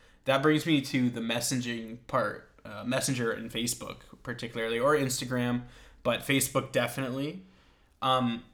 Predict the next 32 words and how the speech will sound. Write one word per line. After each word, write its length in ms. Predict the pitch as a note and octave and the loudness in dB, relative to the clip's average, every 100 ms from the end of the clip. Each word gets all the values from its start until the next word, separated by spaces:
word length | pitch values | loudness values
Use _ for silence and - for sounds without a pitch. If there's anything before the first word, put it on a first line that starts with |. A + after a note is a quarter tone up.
| - _ _ _ - | -20 _ _ _ -6
there's 200 | D3 C#3+ | -2 2
nothing 320 | D#3+ - G3 | 4 6 6
worse 380 | C3+ C#3 C#3+ - | 6 4 2 -2
than 460 | C3+ B2+ A#2+ A2+ - _ _ _ C3 | -2 -2 -2 -4 -8 _ _ _ 0
getting 220 | C3 B2 | 2 2
a 40 | |
message 420 | A#2 A#2+ A#2 A#2+ | 2 0 -2 -2
that 160 | A#2 A2 | -2 -4
just 160 | A#2 - | -2 -2
says, 180 | A2 G#2+ | -2 -4
"Here's 180 | A#2 | -6
my 100 | A#2 | -6
track, 360 | A2+ B2 G#2 - | -4 -2 -2 -6
share 180 | - B2 | -2 -2
my 160 | A#2 | -2
track, 380 | B2+ C3 A2 G2+ | -4 -2 -4 -4
hey 160 | C3+ C3 | 0 0
bro, 240 | A#2+ A#2 | 0 -2
check 220 | A2+ A#2+ | 0 -2
out 120 | B2 G#2 | -2 -4
my 100 | A#2 | -6
track." 360 | A#2+ G#2+ G2+ - - - | -4 -6 -8 -18 -8 2
I 120 | D#3 | 4
don't 200 | F3+ D3+ | 4 2
know 140 | D3 | 0
you, 220 | C3+ C#3 - | 2 2 4
I 120 | C#3 | 4
don't 200 | C#3 C3+ | 4 2
really 240 | C3 B2 | 0 0
give 480 | A2+ A2+ A#2+ A2+ - - _ _ _ _ - | -2 -2 -4 -4 -12 -20 _ _ _ _ -8
a 40 | |
shit 380 | - - A#2+ | -4 -2 -2